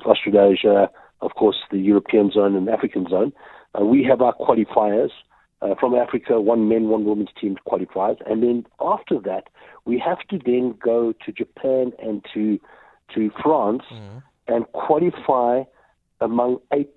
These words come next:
Speaker 1: teams that have qualified via their regional tournaments or their zonal tournaments. So
Speaker 2: Okay.
Speaker 1: it's a, it's a two-step process now to play in the, in the Paralympic Games.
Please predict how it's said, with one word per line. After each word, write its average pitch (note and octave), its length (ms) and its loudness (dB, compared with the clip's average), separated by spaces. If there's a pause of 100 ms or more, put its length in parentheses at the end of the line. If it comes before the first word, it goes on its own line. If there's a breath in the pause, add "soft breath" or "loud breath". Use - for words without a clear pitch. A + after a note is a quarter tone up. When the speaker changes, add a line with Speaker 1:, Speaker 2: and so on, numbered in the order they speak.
(140)
Speaker 1:
teams A#2+ 520 -2
that G#2+ 100 -2
have A2 140 -6
qualified A2+ 640 -2
via A2 400 0
their G2+ 200 -4
regional G2 360 -6
tournaments G#2 440 -2
or F#2+ 120 -8
their F#2+ 100 -2
zonal G2+ 380 -2
tournaments. G2+ 420 -2 (580 loud breath)
So C3 60 4
Speaker 2:
Okay. B2 260 2
Speaker 1:
it's - 80 -8
a, C3 200 2
it's - 120 -4
a - 320 -4
two-step F3+ 840 0 (120)
process C3 540 0 (140)
now G#2+ 320 2 (420 loud breath)
to A#2 80 -8
play A#2+ 280 0
in A2+ 240 2
the, G#2+ 440 -2
in A2 120 -2
the A2 60 -2
Paralympic G#2+ 460 -2
Games. B2+ 300 -2